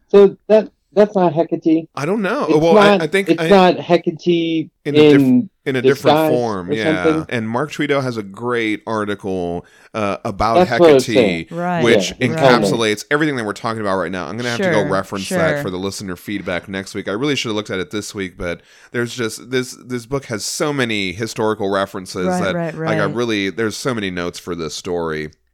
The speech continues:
Speaker 1: So I
Speaker 3: Like
Speaker 1: looked it up. It's just speculation, no matter what. I don't think there's anything definitive, but I think this is Hecate.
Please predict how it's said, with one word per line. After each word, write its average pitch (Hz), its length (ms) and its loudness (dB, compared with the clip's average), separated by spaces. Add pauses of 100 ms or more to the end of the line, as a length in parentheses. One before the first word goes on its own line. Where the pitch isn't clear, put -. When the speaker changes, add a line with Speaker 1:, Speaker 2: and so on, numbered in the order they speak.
(200)
Speaker 1:
So 180 120 6
I 185 140 8
Speaker 3:
Like 247 60 8
Speaker 1:
looked 131 220 4
it 104 80 6
up. 107 240 2
It's - 180 -18
just 165 240 -6
speculation, 139 840 -2 (160)
no 123 100 0
matter 113 240 2
what. 107 460 0
I 113 40 -2
don't 123 200 0
think 131 160 -10
there's 107 180 -4
anything 110 360 -2
definitive, 95 720 -6 (120)
but 110 180 -2
I 160 120 -2
think 196 240 -8
this 165 200 -8
is 190 180 -4
Hecate. - 180 -10